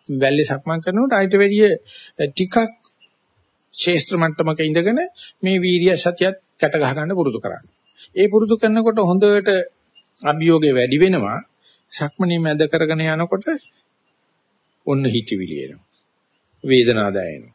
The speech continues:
හුඟක් හැබැයි සක්මනේදී වේදනාව එනවා අඩුයි. ඒ වගේම සද්ද ඇහෙනවා. මෙහෙම කරගෙන යන්තම් සතිය වඩාන ගිහිල්ලා එහා පැත්තට හැරෙනකොට ආන්න සතිය කඩලා යනවා. හැරෙන ඉරියව්වේදී සක්-,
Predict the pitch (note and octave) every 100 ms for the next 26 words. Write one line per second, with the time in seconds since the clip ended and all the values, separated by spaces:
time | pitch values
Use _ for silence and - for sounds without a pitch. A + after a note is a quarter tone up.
0 | _ _ C#3+ C#3 C3 C3+ A2 A#2 - B2+
1 | G2+ A2+ A#2 A2 G2 G#2 F#2+ B2 B2+ -
2 | _ _ - - _ _ _ - C#3 C#3
3 | C#3 C#3 C3 C3+ C3 F#2+ F2+ D#2 - _
4 | _ - - - - _ _ D3+ E3+ F3
5 | E3+ F3 F3 D#3 D#3+ F#3 F#3 F#3+ F#3 F3
6 | F3 D3+ - - - - G3+ D3 D3 F3+
7 | E3 D#3+ E3+ F3 E3+ F3 G#3 F3+ C#3+ E3+
8 | F3 F3+ C#3 C#3 F3+ G#3 A3+ G3+ E3 E3
9 | D3 D3 C#3 A2 - - _ _ _ _
10 | - A2 A#2 C3 C#3 C3+ B2 C3+ C3+ D#3+
11 | G3+ D#4+ _ - - - _ - D3+